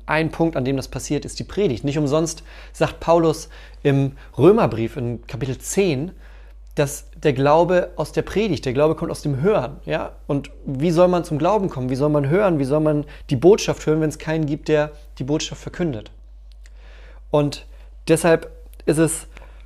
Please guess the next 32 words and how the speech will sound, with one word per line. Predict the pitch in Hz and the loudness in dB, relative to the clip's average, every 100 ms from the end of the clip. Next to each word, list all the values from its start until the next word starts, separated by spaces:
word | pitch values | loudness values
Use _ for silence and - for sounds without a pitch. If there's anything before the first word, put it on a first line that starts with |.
| - - | -20 -14
Predigen | - - 180 190 | 4 8 8 6
für | - | 4
mich | 165 175 | 4 4
immer | 147 160 | 4 2
eine | 165 151 151 | 4 2 2
große, | 135 127 143 180 165 | 0 -2 0 2 0
große | 147 156 151 - | 0 -2 -2 -2
Ehre | 180 170 131 113 | 2 2 2 -4
und | 117 | -6
ein | 143 123 | -6 -8
Vorrecht. | - - 170 117 107 107 | -8 0 0 0 -6 -8
Und | - 123 | -10 -10
ich | - | -12
freue | - 139 160 | -6 0 2
mich | 156 107 | 0 -2
jeden | 135 147 135 | 0 0 0
Sonntag | 135 135 104 | -4 -4 -8
darauf | 117 107 - | -10 -10 -14
tatsächlich. | - - 117 123 - - - - - - - - - - - - - | -16 -14 -14 -14 -14 -16 -18 -20 -20 -20 -20 -20 -20 -20 -20 -14 -6
Unter | 139 160 | -4 -2
anderem | 147 143 | -2 -2
auch | 151 | -4
einer | 147 139 | -2 -2
der | |
Gründe, | 120 147 147 120 | -2 -2 0 0
warum | 127 135 | 0 0
wir | 135 127 - - - | -2 -2 -12 -20 -16
hier | - 135 135 - - | -2 -2 -2 -12 -16
jeden | - 143 139 | -2 0 2
Sonntag | 135 147 139 139 - - - - - | 0 0 0 -2 -8 -18 -20 -20 -12
trotz | - - - - - - | -4 -4 -4 -12 -14 -12
Corona | - 123 131 147 143 147 | -2 0 2 0 0 -4